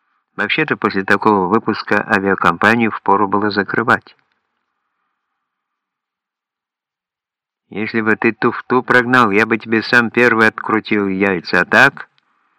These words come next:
это мои проблемы». Ашумов помолчал, потом озорно улыбнулся и добавил: «Зато у нас после этого на рекламном поле сразу две другие авиакомпании нарисовались.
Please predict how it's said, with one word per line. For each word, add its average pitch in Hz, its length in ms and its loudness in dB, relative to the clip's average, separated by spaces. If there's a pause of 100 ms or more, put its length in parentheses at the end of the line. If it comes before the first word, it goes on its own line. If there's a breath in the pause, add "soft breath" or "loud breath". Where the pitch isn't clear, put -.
(260)
это 101 220 -6
мои 113 300 2
проблемы». 95 640 -4 (1800)
Ашумов 117 560 0
помолчал, 107 640 2
потом 104 320 -2
озорно 104 420 2
улыбнулся 95 840 -2
и 107 180 -6
добавил: 92 600 -2 (1600)
«Зато 92 400 -2
у 143 80 2
нас 143 300 2
после 120 380 -2
этого 135 560 2 (1040)
на 101 100 -8
рекламном 117 560 0
поле 117 280 4
сразу 110 340 0
две 101 240 0
другие 104 480 0
авиакомпании 101 760 0
нарисовались. 87 880 -4